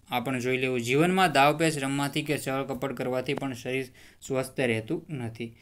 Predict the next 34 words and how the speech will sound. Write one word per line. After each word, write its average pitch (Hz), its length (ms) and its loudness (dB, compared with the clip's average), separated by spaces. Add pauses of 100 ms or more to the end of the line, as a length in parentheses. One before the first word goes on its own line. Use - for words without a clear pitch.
(200)
એનાથી 123 300 0
દૂર 123 280 -2
રહેવું 143 300 2
જોઈએ. 139 160 -2
આરોગ્યની 151 520 2
જાળવણી 135 320 2
માટેનો 131 380 -2
અકસીર 127 360 -4
ઉપાય 127 340 0 (420)
લવ 127 220 4
થેરપી 123 640 -4 (120)
છે, - 140 -6
એટલે 113 180 -2
કે 120 100 -6
પ્રેમ 123 440 0
કરવો 110 240 -6
બધાને, 104 340 -8 (540)
એવી 127 60 -4
રીતે 117 180 -2
આપણે 113 240 -4
કહી 123 300 -4
શકાય. - 420 -10 (1120)
આ 147 160 8
કાવ્યમાં 156 920 2
ગુજરાતી 151 420 2
પોતે 156 340 0
ગુજરાતી 143 500 0
હોવાની 135 420 2
ગૌરવ 127 420 0
કયા 135 200 -2
કયા 139 180 -2
કારણોસર 120 520 0
અનુભવે 110 520 -4
છે? 113 240 -16